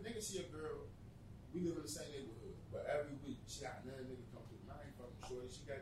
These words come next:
this and that." You know what I'm saying? Like, we, we focus just the, whatever's in front of us, that's what we deal with. And a lot of women nowadays, they struggle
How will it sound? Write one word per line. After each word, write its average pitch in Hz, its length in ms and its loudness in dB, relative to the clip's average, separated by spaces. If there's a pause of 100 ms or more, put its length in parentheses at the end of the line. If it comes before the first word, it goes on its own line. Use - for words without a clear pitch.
this - 240 -6
and - 0 -
that." 127 160 -4
You 135 80 -6
know 131 80 -6
what - 80 -4
I'm - 80 -2
saying? - 160 -4
Like, 127 180 -2 (300)
we, - 160 8 (160)
we - 160 8
focus - 320 6
just - 160 -4
the, - 160 2
whatever's 196 400 10
in 196 80 2
front 208 240 0
of 190 80 0
us, 185 80 -2
that's 160 160 -2
what 165 80 -6
we - 160 -6
deal 135 240 2
with. - 160 -6 (400)
And 127 160 6
a 254 80 6
lot 202 160 12
of 185 80 8
women 160 240 0
nowadays, 165 640 0
they 196 80 2
struggle 165 320 4